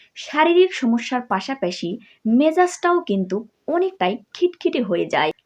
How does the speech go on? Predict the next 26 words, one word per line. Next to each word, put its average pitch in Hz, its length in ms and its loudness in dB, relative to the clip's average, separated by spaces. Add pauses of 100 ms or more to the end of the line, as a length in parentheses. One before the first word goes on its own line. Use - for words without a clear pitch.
(160)
নাকের 311 360 4
এই 262 180 2 (120)
সর্দি 302 340 2 (100)
দূর 233 160 4
করার 233 300 2
জন্য 214 240 2 (240)
আপনি 247 340 -2 (400)
বিভিন্ন 339 400 2 (160)
পদ্ধতি 208 340 2 (120)
অবলম্বন 311 540 -4
করতে 185 300 -4
পারেন। 170 240 0 (340)
কিছু 233 180 -6 (120)
পদ্ধতি 285 400 -2 (140)
আছে 185 220 -6 (300)
যা 226 80 -2 (200)
অল্পতেই 330 520 -6
নাকের 185 320 -6
সর্দি 185 280 -6 (360)
দূর 254 160 0 (100)
হয়ে 175 260 -2
যায়। 170 180 -4 (400)
আবার 302 220 2 (220)
এমন 370 160 2 (100)
কিছু 359 160 2 (140)
পদ্ধতি 240 380 2